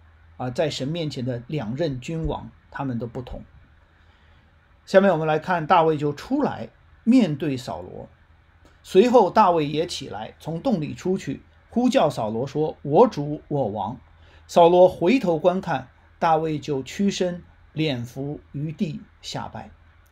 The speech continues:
我读到这里的时候，我就一直纳闷，我就说，大卫既然放过扫罗也就罢了，啊，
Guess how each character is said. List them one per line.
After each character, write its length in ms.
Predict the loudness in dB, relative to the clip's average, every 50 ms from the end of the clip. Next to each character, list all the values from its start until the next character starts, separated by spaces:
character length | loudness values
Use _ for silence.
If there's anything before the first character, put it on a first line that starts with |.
| _ -20 _ -20 -20 -20 -20 _ _ _ _ 0
我 200 | 4 4 4 4
读 200 | 2 -2 -2 4
到 120 | 4 4
这 120 | 4 4 0
里 80 | -2
的 60 | -2 -4
时 120 | -2 -2
候， 80 | -2 -2
我 80 | -2
就 260 | -4 -4 -4 -6 -6 -8 -8
一 100 | -8 -8
直 260 | -8 -6 -8 -8 -6 -4
纳 180 | -4 -4 -2 -2
闷， 220 | -2 -4 -4 -6
我 80 | -8 -10
就 160 | -8 -8 -8
说， 300 | -4 -2 -2 -2 -4 -6 -10 _ 0
大 160 | 2 4 4 4
卫 260 | 4 4 4 2 2
既 200 | -2 -2 0 2
然 340 | 2 2 2 0 -2 -4 -8
放 280 | -6 0 2 4 4 4
过 160 | 2 0 0
扫 220 | 0 -2 -4 -4 -2
罗 340 | -4 -4 -2 -4 -4 -6 -8 -10
也 120 | -8 -8
就 140 | -6 -6 -4
罢 300 | 0 2 0 0 0 -4
了， 120 | -10 -14 -16 _ _ _ _ -20 _ _ _ _ _ _ -4
啊， 220 | -4 -2 -4 -4